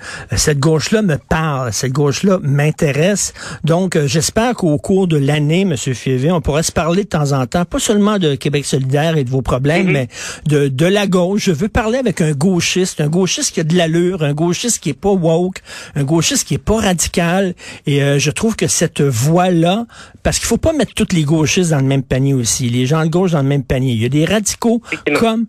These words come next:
Speaker 1: comme dans tous les partis, ils ont une aile radicale, je pense. Euh, vous, il y en a une dans Québec solidaire, mais j'espère qu'on pourra se reparler au cours de la saison si, euh,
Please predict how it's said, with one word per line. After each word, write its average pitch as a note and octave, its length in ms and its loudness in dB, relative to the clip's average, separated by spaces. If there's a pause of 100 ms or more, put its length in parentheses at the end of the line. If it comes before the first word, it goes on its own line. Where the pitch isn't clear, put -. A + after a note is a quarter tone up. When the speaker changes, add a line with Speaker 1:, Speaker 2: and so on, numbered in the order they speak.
(120)
Speaker 1:
comme C4 180 0
dans G3+ 160 2
tous - 160 -2
les C#4+ 140 2
partis, - 520 -2
ils E3+ 60 2
ont C3 80 0
une C3+ 140 2
aile D#3+ 160 2
radicale, C#3 680 -2
je - 100 -6
pense. E3 400 0 (400)
Euh, C#3 500 2 (260)
vous, D3 280 0
il D#3+ 60 4
y D3+ 80 2
en D#3 100 0
a D#3+ 40 2
une G#3 180 2
dans D#3+ 120 0
Québec D3+ 280 -2
solidaire, D3+ 540 0
mais C#3+ 160 0
j'espère A3 360 0
qu'on E3 140 0
pourra D#3+ 300 0
se - 180 -2
reparler D3 400 0
au F#3 40 0
cours F#3 140 0
de D3+ 40 2
la C3+ 80 0
saison D3 400 0
si, D3+ 380 0
euh, B2+ 160 0